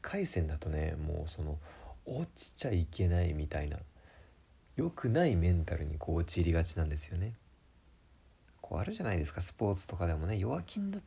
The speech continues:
たらダメだよみたいな。その、一回戦で落ちないようにみたいな、恐る恐る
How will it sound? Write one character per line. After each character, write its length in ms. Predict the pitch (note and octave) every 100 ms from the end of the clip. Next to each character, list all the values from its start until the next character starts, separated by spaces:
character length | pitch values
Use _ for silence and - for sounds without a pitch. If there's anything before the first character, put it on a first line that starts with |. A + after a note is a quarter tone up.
| -
た 80 |
ら 80 | A2+
ダ 100 | F2
メ 120 | E2+
だ 80 | E2
よ 80 | D#2
み 120 | D2+
た 100 | D2+
い 20 |
な。 60 | - - - - - - - _ -
そ 220 | - G#2+
の、 320 | F#2 D#2+ F2+ - -
一 100 | G2 -
回 280 | - A2+ G2+
戦 320 | - G2 E2+
で 220 | E2 D#2 -
落 160 | A2 A2+
ち 180 | - A3+
な 100 | G#3
い 160 | D#3+
よ 120 | C#3+
う 60 | B2
に 140 | G#2+
み 140 | F#2 D#2+
た 80 | E2+
い 60 |
な、 80 | D2+
恐 360 | - B2 - G#3+
る 80 | G#3
恐 360 | G#3 F#3+ E3+
る 180 | G2+ D#2+